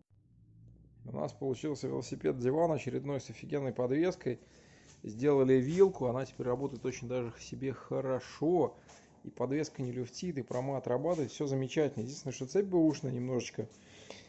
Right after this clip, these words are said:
Честно говоря, мне не нравится, как она похрустывает. Но пока износ небольшой, поэтому клиент будет, наверное, сезончик кататься на этой цепи, потом поменяет. А, вибрейки. То есть у нас Стелс двухподвес.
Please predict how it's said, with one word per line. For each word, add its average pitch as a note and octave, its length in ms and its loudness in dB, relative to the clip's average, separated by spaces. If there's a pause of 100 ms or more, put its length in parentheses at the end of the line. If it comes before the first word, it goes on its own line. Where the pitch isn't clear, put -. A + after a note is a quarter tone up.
(140)
Честно B2+ 300 -4
говоря, B2 160 2
мне B2 120 2
не B2+ 100 2
нравится, C3 400 6
как A2 140 -4
она A2 120 -2
похрустывает. A2+ 1040 2
Но C#3 140 -2
пока C#3 480 2 (260)
износ C3 380 -2
небольшой, C3 460 2
поэтому C#3+ 540 0 (720)
клиент B2+ 480 -4
будет, C#3 260 -4
наверное, C3 220 -4
сезончик C3+ 400 -2
кататься C3 400 0
на B2 60 2
этой B2 140 -2
цепи, - 280 -6
потом D3+ 320 0
поменяет. C#3+ 560 2 (720)
А, - 220 -8
вибрейки. D#3+ 640 6 (240)
То C3+ 60 -8
есть C3+ 100 -8
у D3 40 -2
нас - 380 0
Стелс - 600 4 (260)
двухподвес. C#3 840 4